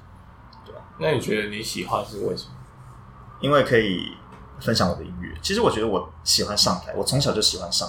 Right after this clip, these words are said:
Speaker 1: 台，我从小就喜欢演出，各，各式各样的演出我都喜欢。对，大大小小的舞台我都喜欢。那我觉得就是因为我喜欢分享，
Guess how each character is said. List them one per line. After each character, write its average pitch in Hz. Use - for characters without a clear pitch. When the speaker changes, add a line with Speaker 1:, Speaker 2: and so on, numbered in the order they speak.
Speaker 1:
台， -
我 -
从 117
小 117
就 113
喜 98
欢 90
演 85
出， -
各， 165
各 165
式 143
各 143
样 120
的 98
演 87
出 104
我 78
都 73
喜 -
欢。 -
对， -
大 127
大 120
小 110
小 95
的 90
舞 90
台 90
我 90
都 90
喜 -
欢。 -
那 127
我 110
觉 107
得 110
就 113
是 107
因 101
为 101
我 92
喜 90
欢 85
分 87
享， -